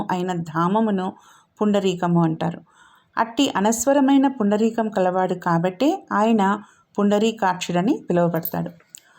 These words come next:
అట్టి పుండరీకాక్షుడు దుర్జనుల హృదయములయందు భయమును కలుగజేయును కాబట్టి అతను జనార్దుడని పిలువబడును.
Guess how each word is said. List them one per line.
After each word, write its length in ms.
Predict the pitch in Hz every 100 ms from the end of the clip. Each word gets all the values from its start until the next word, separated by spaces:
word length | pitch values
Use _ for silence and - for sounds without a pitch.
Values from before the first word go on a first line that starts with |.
| _ -
అట్టి 260 | 233 -
పుండరీకాక్షుడు 920 | 311 269 247 269 262 247 208 - 175 185 - - _ _ _ - _ _ 185
దుర్జనుల 500 | 220 196 285 302 294
హృదయములయందు 840 | 277 190 202 202 190 185 180 170 175 160
భయమును 420 | 190 208 262 277
కలుగజేయును 760 | - 190 185 175 185 180 180 170 170
కాబట్టి 440 | 185 180 202 202 185 - 185
అతను 300 | 180 214 - -
జనార్దుడని 720 | 175 190 196 175 170 175 233 339 -
పిలువబడును. 520 | 170 160 156 156 165